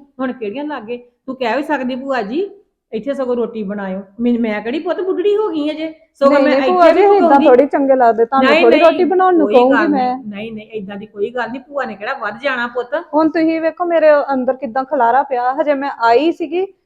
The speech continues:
Speaker 2: ਮੈਂ ਹੱਥ ਧੋਤੇ, ਮੈਂ ਕਿਹਾ "ਚੱਲ ਮੈਂ ਪਹਿਲਾਂ ਭੂਆ ਨੂੰ ਵੀ ਰੋਟੀ ਦਾ ਪੁੱਛ ਆਉਣੀ ਆ, ਫੁੱਫੜ ਜੀ ਆਏ", ਸਗੋਂ ਮੈਂ ਉਹਨਾਂ ਨੂੰ ਵੀ ਨਹੀਂ ਮਿਲੀ ਤੇ ਇਹਨੇ ਪਹਿਲਾਂ ਹੀ ਮਕਾਲ ਪਾ ਲਈ। ਪਤਾ ਨਹੀਂ ਵੀ ਇਹ ਮੇਰੀ ਭੈਣ ਨੂੰ ਨਹੀਂ ਵੇਖ ਜਰਦੀ,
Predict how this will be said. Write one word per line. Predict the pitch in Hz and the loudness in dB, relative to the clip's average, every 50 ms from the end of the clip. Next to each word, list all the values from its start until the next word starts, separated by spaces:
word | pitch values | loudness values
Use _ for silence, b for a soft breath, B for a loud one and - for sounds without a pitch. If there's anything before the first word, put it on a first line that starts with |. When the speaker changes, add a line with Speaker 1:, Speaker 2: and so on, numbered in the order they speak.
| _ - 254 | _ -4 -2
Speaker 2:
ਮੈਂ | 285 320 | 0 2
ਹੱਥ | 320 359 349 349 359 | 2 2 0 0 -2
ਧੋਤੇ, | 339 - 370 370 381 392 | -2 -2 -2 -4 -2 -4
ਮੈਂ | 370 339 320 | -4 -2 0
ਕਿਹਾ | - 403 | 0 0
"ਚੱਲ | 403 415 381 349 339 | 2 2 2 2 2
ਮੈਂ | 302 311 | 0 -2
ਪਹਿਲਾਂ | 302 - 277 294 302 | 0 2 2 0 2
ਭੂਆ | 302 320 320 285 | 0 0 0 0
ਨੂੰ | 247 226 233 | 0 -2 0
ਵੀ | 262 | 2
ਰੋਟੀ | 277 254 247 254 277 | 2 2 2 0 -2
ਦਾ | 277 294 | -2 0
ਪੁੱਛ | 269 254 208 196 - 339 | 0 0 -2 -2 -4 -4
ਆਉਣੀ | 330 302 277 277 269 262 | -2 0 0 0 0 -2
ਆ, | 254 254 | -2 -2
ਫੁੱਫੜ | 240 240 226 - 220 214 | -4 -4 -4 -4 -4 -4
ਜੀ | 196 202 226 226 | -4 -4 -2 -2
ਆਏ", | 226 220 214 220 | 0 0 0 -2
ਸਗੋਂ | 226 - _ _ _ - - 302 294 311 | -4 -8 _ _ _ 0 2 2 4 4
ਮੈਂ | 302 302 311 | 2 0 0
ਉਹਨਾਂ | 302 294 285 294 330 349 | 0 0 2 2 0 0
ਨੂੰ | 370 381 381 | 0 -2 -2
ਵੀ | 381 381 | -2 -2
ਨਹੀਂ | 359 370 339 | 0 0 0
ਮਿਲੀ | 302 277 233 214 208 208 - _ _ _ _ - | 0 0 0 -2 -4 -4 -10 _ _ _ _ 0
ਤੇ | - 302 302 | 2 2 4
ਇਹਨੇ | 285 294 330 | 4 2 2
ਪਹਿਲਾਂ | 330 330 277 254 269 302 | 2 2 2 4 4 2
ਹੀ | 330 | 2
ਮਕਾਲ | 339 311 311 269 240 226 | 0 2 2 2 2 2
ਪਾ | 220 - 233 214 | 0 0 -2 -2
ਲਈ। | 208 226 | -2 -2
ਪਤਾ | 240 - 339 339 349 370 370 | 0 0 0 0 0 0 -2
ਨਹੀਂ | 370 370 349 | -2 -2 -4
ਵੀ | 339 370 359 | -2 -2 -2
ਇਹ | 359 370 | -2 -2
ਮੇਰੀ | 359 381 349 349 | -4 -4 -4 -4
ਭੈਣ | - 370 349 359 349 311 | -4 -4 -4 -2 -2 -2
ਨੂੰ | 254 226 | -2 -2
ਨਹੀਂ | 226 269 269 | -2 -2 0
ਵੇਖ | 302 277 269 285 269 | 2 2 2 2 0
ਜਰਦੀ, | 226 254 247 220 208 214 233 | -2 -4 -4 -4 -6 -10 -14